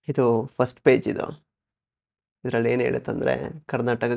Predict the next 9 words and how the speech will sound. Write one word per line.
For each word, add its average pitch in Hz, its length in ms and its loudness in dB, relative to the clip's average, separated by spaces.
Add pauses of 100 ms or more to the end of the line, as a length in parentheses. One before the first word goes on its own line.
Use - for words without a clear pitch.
ಗ್ರಾಮ 123 280 -2
ಸ್ವರಾಜ್ 127 360 -4
ಮತ್ತು 113 240 -4
ಪಂಚಾಯತ್ 117 520 -4
ರಾಜ್ 113 220 -4
ಅಧಿನಿಯಮ 120 520 -4 (340)
ಸಾವಿರದ 120 240 -2
ಒಂಬೈನೂರ 120 500 -2
ತೊಂಬತ್ಮೂರನ್ನು 127 1120 0